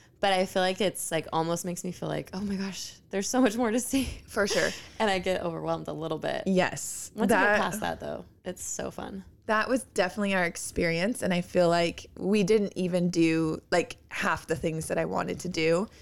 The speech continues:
Speaker 2: And we only did, like, the kids stuff. Like, Nathaniel and I didn't really ride anything.
Speaker 1: Okay, okay.
Speaker 2: 'Cause, like, my parents came, but I didn't wanna be like, "Hey, you came with us. Like, you watch the kids and we'll, like, just go enjoy ourselves," you know?
Speaker 1: Yeah.
Speaker 2: So we all kinda stayed together, but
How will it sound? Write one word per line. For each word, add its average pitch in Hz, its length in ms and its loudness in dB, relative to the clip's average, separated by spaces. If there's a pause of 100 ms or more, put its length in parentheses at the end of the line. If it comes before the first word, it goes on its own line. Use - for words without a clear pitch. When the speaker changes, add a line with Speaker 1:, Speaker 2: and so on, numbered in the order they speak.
(240)
Speaker 2:
And 202 140 2
we 202 140 6
only 180 260 2
did, 160 180 2
like, 147 160 2
the 151 60 -4
kids - 280 -4
stuff. - 300 -4
Like, 170 160 -2
Nathaniel 170 300 -4
and 160 100 -4
I 165 60 -2
didn't 160 320 -6
really 160 240 -4
ride 156 360 -2
anything. 160 720 -6
Speaker 1:
Okay, 175 360 0
okay. 165 260 -8 (180)
Speaker 2:
'Cause, 180 240 0
like, 180 140 0
my 202 100 2
parents 240 340 0
came, 170 320 -4
but 180 220 2
I - 60 0
didn't 170 320 -4
wanna 170 160 -2
be 190 160 -4
like, 175 300 -2 (400)
"Hey, 294 180 -2
you 247 200 -2
came 254 220 -2
with 247 160 -2
us. 202 220 -2
Like, 196 180 0
you 196 100 -2
watch 202 260 -2
the 220 80 -4
kids 202 340 -2
and 175 180 -2
we'll, 175 380 2 (420)
like, 175 160 0
just - 180 -4
go 175 160 4
enjoy 180 320 2
ourselves," 175 460 -2
you 196 80 2
know? 185 280 2
Speaker 1:
Yeah. 170 440 2 (100)
Speaker 2:
So - 160 -2
we 202 120 6
all 190 140 4
kinda 214 240 0
stayed 190 240 0
together, 165 520 2
but - 440 2